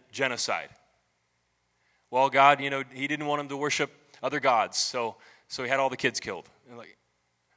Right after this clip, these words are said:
and, and you, when you're in that environment, you just, you just paint yourself into a corner. You're pressured to paint yourself into a corner. Or you see two people who love each other,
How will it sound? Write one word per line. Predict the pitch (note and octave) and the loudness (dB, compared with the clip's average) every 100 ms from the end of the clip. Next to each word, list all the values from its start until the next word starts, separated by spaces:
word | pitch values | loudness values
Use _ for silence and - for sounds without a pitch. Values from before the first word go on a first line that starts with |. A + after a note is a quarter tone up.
| _ _ _ _ _ _ _ _ _ _ _ _ - | _ _ _ _ _ _ _ _ _ _ _ _ -8
and, | D#3 D3+ | -8 -8
and | D#3 D#3 | -10 -8
you, | D#3 - - _ _ _ - _ | -10 -12 -20 _ _ _ -20 _
when | D#3 D3 D#3 | -8 -4 -2
you're | D#3 | 0
in | G#3 | 2
that | G3+ E3+ | 2 0
environment, | D3+ C#3 F#3 F#3+ E3+ D3+ | 0 4 6 4 0 -6
you | D#3 | -8
just, | C#3+ - - - | -4 -6 -6 -10
you | C#3 | -10
just | C3+ - | -8 -8
paint | - F#3+ F3+ | -8 -10 -8
yourself | F3 - E3 D#3 | -6 -2 -2 -4
into | D3 - D3+ | -8 -10 -10
a | |
corner. | - F3 D#3 | -8 -8 -6
You're | B2+ B2 | -6 -6
pressured | - G#3 G3+ - D#3 - | -4 -2 0 -2 -4 -8
to | C#3+ | -10
paint | D3 D3 | -10 -10
yourself | C#3 A#2 C#3 A#2+ | -8 -4 -4 -4
into | A#2 - | -10 -12
a | A2 | -12
corner. | A#2 G#2 G2 _ _ _ _ - - - - | -10 -12 -12 _ _ _ _ -20 -20 -20 -12
Or | D#3 | -6
you | D#3 | -2
see | - F#3+ | -2 -2
two | E3+ F3+ | -4 -8
people | D#3+ F#3 F3 D3+ | -6 -6 -2 -2
who | D#3+ | 2
love | D3+ D3 | 2 0
each | D3 - | -2 0
other, | B2 A2 G2 | 0 0 -8